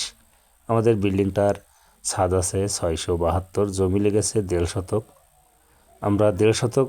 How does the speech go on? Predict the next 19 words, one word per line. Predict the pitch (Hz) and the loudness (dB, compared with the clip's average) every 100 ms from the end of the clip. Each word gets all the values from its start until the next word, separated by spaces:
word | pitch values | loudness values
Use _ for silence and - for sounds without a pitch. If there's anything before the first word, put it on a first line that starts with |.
| - | -2
জায়গার | - 95 98 107 | 0 2 2 2
ভিতরে | 101 - 110 120 | 0 0 0 0
তিনটা | - 98 101 | 0 -2 0
বেডরুম | 92 95 95 107 | 0 0 0 0
দিয়ে | 123 | 0
কীভাবে | 123 104 87 85 | 0 0 0 0
বাড়ি | 85 80 80 | -2 -4 -4
করেছি, | 87 87 - | -4 -6 -6
আপনারা | 110 - 117 127 139 - _ _ _ _ - | -6 0 2 2 0 -12 _ _ _ _ -10
চাইলে | - 110 113 127 107 | 0 2 4 4 2
এর | 110 | 2
ভিতরে | 117 120 123 120 95 | 2 2 0 2 2
আরও | 104 | 2
কিছু | 113 120 - | 0 -2 -4
কম্প্রোমাইজ | - 98 95 92 101 110 | -4 -4 -2 0 0 0
বাড়িটা | 95 87 87 110 | 0 0 0 -2
করতে | - 101 92 104 | 0 0 0 0
পারেন, | 110 120 147 160 _ - | 2 2 0 -6 _ -6
আমরা | 92 90 | -2 0